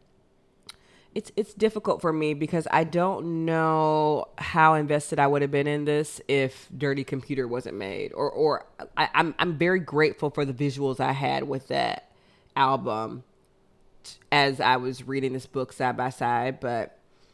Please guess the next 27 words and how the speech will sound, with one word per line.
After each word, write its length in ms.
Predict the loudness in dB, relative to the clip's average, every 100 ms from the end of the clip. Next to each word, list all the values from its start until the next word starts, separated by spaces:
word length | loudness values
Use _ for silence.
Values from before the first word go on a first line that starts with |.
| -20 -20 _ -12
I 80 |
don't 160 | -8 -6
know. 340 | -4 -2 -2
It 100 | -4 -4
just, 340 | -6 -8 -8
it 160 | -6 -6
just 180 | -6 -4
didn't 260 | -2 -2
land 280 | 0 0 -2
for 100 | -4
me. 300 | -4 -4 -4
And 140 | -2
that 100 | 0 0
doesn't 160 | -2
mean 140 | -2 -4
she's 180 | -6 -6
not 180 | -6 0
talented, 520 | 0 0 -2 -2 -2
and 100 | -2
that 60 | -4
doesn't 160 | -4 -6
mean 160 | -8
she 160 | -8 -10
shouldn't 300 | -8 -8 -10
keep 200 | -10 -4
writing, 380 | -4 -4 -6 -8
but 320 | -6 -6